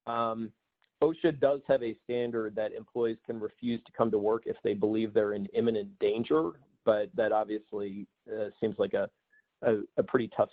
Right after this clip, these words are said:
standard to meet. Um, you'd have to have, you know, some, something pretty extraordinary if,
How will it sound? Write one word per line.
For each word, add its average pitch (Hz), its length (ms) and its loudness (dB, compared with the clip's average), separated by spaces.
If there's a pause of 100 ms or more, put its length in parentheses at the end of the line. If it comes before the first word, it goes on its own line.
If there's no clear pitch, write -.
standard 107 420 0
to 101 100 -8
meet. 104 320 -4 (120)
Um, 104 320 -4
you'd 104 140 0
have 104 220 0
to 101 120 2
have, 107 200 0 (200)
you 127 120 0
know, 104 140 -2 (120)
some, 104 220 2 (120)
something 101 200 2
pretty 104 220 2
extraordinary 107 800 0
if, 107 100 -2